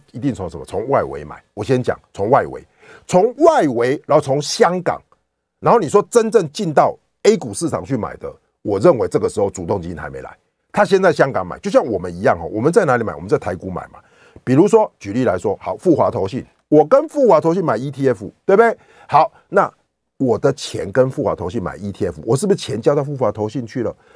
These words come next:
富华投信的基金经理人，他透过香港的账户，那可能用什么？用沪港通、深港通打到什么？打到上海去买，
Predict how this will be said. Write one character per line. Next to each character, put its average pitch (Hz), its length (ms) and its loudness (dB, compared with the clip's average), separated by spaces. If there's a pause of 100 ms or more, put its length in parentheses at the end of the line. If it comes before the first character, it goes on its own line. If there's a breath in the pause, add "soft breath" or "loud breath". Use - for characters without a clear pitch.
(120 soft breath)
富 320 340 4
华 170 240 4
投 175 220 4
信 208 100 -4
的 180 140 4
基 175 160 -6
金 180 100 -4
经 180 160 -6
理 131 120 -4
人， 87 220 -8 (300 soft breath)
他 214 140 2
透 220 240 2
过 175 180 2
香 254 640 0
港 151 240 4 (240)
的 151 120 0
账 220 340 0
户， 214 260 0 (140)
那 160 140 0
可 - 200 -10
能 113 120 -2
用 143 100 2
什 113 120 -6
么？ 85 140 -10 (220 soft breath)
用 127 220 4
沪 247 320 4
港 78 260 -2
通、 143 220 0
深 160 260 2
港 - 180 0
通 110 240 -2 (460 soft breath)
打 147 200 0
到 226 140 4
什 143 120 -2
么？ 104 120 -6 (140)
打 113 220 0
到 - 340 4
上 - 260 0
海 107 120 -2
去 156 160 0
买， 82 180 -6